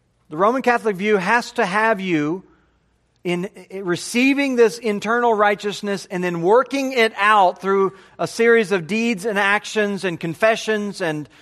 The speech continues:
and penance and all those things. But David says, "No, it comes. It comes in spite of your sin."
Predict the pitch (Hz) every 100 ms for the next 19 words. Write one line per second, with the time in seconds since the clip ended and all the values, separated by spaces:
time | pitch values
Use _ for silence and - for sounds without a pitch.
0 | _ 170 156 - 226 226 220 226 - 180
1 | 180 240 226 208 - 147 104 107 131 -
2 | _ _ _ _ _ _ _ _ _ _
3 | _ _ _ _ _ _ _ _ _ _
4 | _ _ _ _ _ _ _ _ 147 170
5 | 190 190 185 165 165 175 180 - 170 151
6 | 151 - - _ _ _ _ _ _ _
7 | _ _ _ _ _ _ _ _ _ _
8 | _ _ _ - 156 175 160 135 135 -
9 | 143 131 117 117 - 87